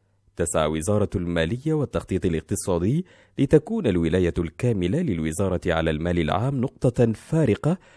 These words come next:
ما بين الماضي والحاضر، وأن تعكس الموازنة رؤية الدولة في الإصلاح الاقتصادي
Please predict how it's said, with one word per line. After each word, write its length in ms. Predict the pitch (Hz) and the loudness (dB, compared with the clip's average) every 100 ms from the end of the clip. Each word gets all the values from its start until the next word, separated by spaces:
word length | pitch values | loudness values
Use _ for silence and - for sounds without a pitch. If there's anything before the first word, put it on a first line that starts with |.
| _ | _
ما 220 | - 78 71 | -4 -2 0
بين 380 | 78 95 90 | 0 0 0
الماضي 640 | 82 73 78 120 120 113 110 | -2 -2 -2 -2 0 0 2
والحاضر، 720 | 120 120 - 95 78 76 95 - _ _ - | 2 0 -4 -4 -2 -2 -6 -18 _ _ -2
وأن 240 | 135 139 | 0 2
تعكس 420 | 165 185 - 165 | 0 0 0 0
الموازنة 680 | 160 143 123 90 82 110 101 90 | 0 2 2 0 0 0 0 0
رؤية 460 | 95 135 - 127 123 | 0 -2 -2 -2 0
الدولة 440 | 123 117 160 117 | -2 0 2 2
في 260 | 85 87 87 | 0 -2 -2
الإصلاح 440 | 82 80 95 85 | -2 -2 0 0
الاقتصادي 760 | 87 85 - 90 90 85 101 | 0 -2 -4 0 0 2 0